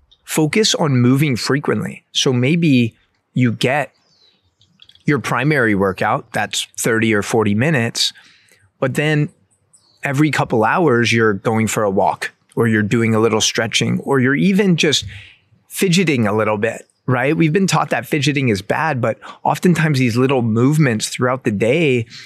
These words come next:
actually energize us and help us burn fat. And that's what I think a lot of people fail to recognize. It's all about consistency.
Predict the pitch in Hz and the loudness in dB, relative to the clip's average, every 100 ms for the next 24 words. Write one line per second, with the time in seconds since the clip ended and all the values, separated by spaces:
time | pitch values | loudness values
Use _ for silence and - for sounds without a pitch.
0 | - - 135 - 175 139 113 131 190 170 | -12 -8 -4 -2 2 2 2 2 0 0
1 | 107 107 110 113 - - - _ 165 196 | 0 0 0 0 -4 -10 -20 _ 0 2
2 | 220 139 - - - 170 156 123 117 113 | 2 2 -2 -6 -4 -2 0 -2 -2 -2
3 | 98 62 58 50 - - - - - 131 | -4 -4 -4 -6 -12 -20 -20 -12 -4 -2
4 | 123 117 110 151 - 151 123 - 131 107 | 0 -2 -2 -2 -2 -2 -2 -2 -2 0
5 | 104 107 123 113 101 - 107 107 98 98 | -2 -2 -4 -4 -2 -2 -2 -2 -2 -2
6 | 110 104 98 92 98 - - - _ - | -2 -2 -2 -4 -6 -8 -8 -20 _ -2
7 | 123 113 110 - - - - 127 139 113 | 0 2 0 -2 -2 -4 -2 0 0 -2
8 | 107 - 98 - 113 - 104 - - 107 | -4 -2 0 0 0 0 -2 0 -2 -4